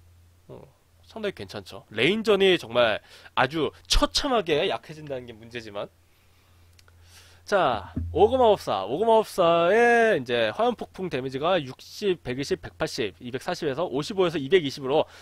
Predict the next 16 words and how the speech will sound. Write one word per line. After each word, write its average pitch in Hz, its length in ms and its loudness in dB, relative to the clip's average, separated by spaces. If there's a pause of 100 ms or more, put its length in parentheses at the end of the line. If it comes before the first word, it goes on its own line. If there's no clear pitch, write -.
(100)
뭐 254 120 -6
근소하게 254 360 -2
줄어들었습니다만, 196 880 4
이건 214 180 2
어차피 220 540 -2
이거 156 320 2
스킬 - 340 -4
데미지가 285 340 0
중요한 185 340 0
게 339 80 2
아니라 135 480 2 (160)
몇 113 280 -4
개가 285 220 4
터지냐가 190 480 2
중요한 143 320 0
건데, 143 320 4